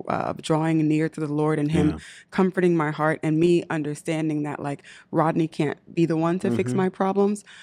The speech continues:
Speaker 1: um, and just walking with the Lord. But I, I can recall being really low some days and you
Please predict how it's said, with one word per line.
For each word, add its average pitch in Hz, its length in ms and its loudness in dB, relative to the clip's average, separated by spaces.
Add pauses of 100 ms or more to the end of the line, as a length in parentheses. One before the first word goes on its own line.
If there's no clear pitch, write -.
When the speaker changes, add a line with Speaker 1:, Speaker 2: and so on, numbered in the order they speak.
(200)
Speaker 1:
um, 156 480 0 (560)
and 165 260 2
just 165 200 -4
walking 170 320 0
with 165 100 0
the 156 80 -4
Lord. 180 300 2
But 165 180 -2
I, 156 300 -2
I 160 120 -2
can 180 220 -2
recall 175 440 0
being 165 600 0 (460)
really 185 380 4
low 160 280 2
some 156 300 0
days - 400 -2
and 165 280 2
you 165 540 2